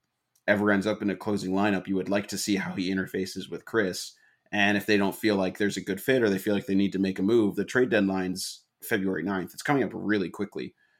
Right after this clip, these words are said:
And it feels, I don't know what kind of move the Bucks would make. Maybe they would do the,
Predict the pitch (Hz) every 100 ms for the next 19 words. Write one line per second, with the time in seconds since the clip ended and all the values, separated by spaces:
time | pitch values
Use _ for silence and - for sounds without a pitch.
0 | _ 107 113 110 - 131 123 113 - -
1 | - _ _ _ _ _ _ - 127 123
2 | 107 101 113 139 131 131 139 139 135 139
3 | - - - - 117 127 117 131 156 92
4 | 92 104 98 95 95 92 95 95 92